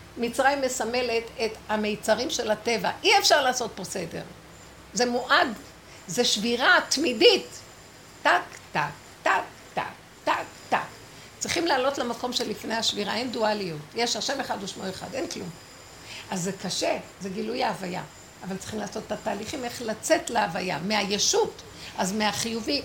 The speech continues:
אז איך התחלנו? מתן תורה נתן לנו תורת חיוב, עץ הדת, מהרע לטוב. כל האומות רעים ואנחנו הטובים.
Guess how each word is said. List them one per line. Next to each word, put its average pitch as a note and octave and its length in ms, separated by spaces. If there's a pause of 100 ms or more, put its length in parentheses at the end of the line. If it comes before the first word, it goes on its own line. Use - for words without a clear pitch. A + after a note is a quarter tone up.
אז A#3 160
איך D#4+ 140
התחלנו? A3 500 (460)
מתן D#4 360
תורה C#4+ 180
נתן C4 280
לנו B3 220
תורת A#3 340 (280)
חיוב, A#3 580 (220)
עץ C4 200
הדת, A#3 320 (840)
מהרע G3+ 560
לטוב. G#3 520
כל C4 180
האומות A3 360
רעים G#3+ 260
ואנחנו G#3 380
הטובים. F3+ 460